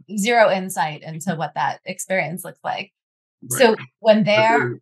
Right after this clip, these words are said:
Speaker 1: when they're competing, are, is there also a lot of, like, of spectating of the competing, both, like,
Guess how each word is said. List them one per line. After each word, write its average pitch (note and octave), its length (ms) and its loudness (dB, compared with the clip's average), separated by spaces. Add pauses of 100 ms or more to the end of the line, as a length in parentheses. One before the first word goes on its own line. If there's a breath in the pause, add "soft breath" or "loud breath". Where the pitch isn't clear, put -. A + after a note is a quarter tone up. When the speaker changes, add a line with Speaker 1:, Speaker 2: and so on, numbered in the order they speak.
Speaker 1:
when G#3 160 -2
they're A#3 180 4
competing, G#3+ 760 -4
are, F#3+ 240 0
is F#3+ 140 -2
there G3 200 0
also F#3+ 340 0
a F3 120 -4
lot E3 240 -6
of, E3 320 -6
like, D#3+ 380 -12
of E3 220 -2
spectating G3+ 760 -2
of F3+ 280 2
the F#3 80 -8
competing, F#3+ 560 -6
both, F#3+ 280 2 (280)
like, F3 160 -2